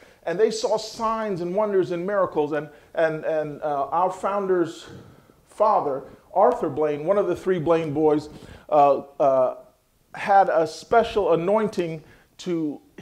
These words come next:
heal babies that were sick with what was called thrash by blowing in their mouths.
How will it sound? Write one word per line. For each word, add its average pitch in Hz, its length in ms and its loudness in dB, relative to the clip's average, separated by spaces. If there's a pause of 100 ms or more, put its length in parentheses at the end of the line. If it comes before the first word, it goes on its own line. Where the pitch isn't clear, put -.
(140)
heal 220 320 0
babies 180 540 0
that 151 160 -2
were 156 100 -4
sick 190 380 -6
with 170 160 -8
what 156 220 -4
was 147 100 -10
called 143 400 -6
thrash 147 540 -8 (1120)
by 151 140 0
blowing 170 460 -2
in 156 120 -8
their 143 120 -6
mouths. 147 760 -8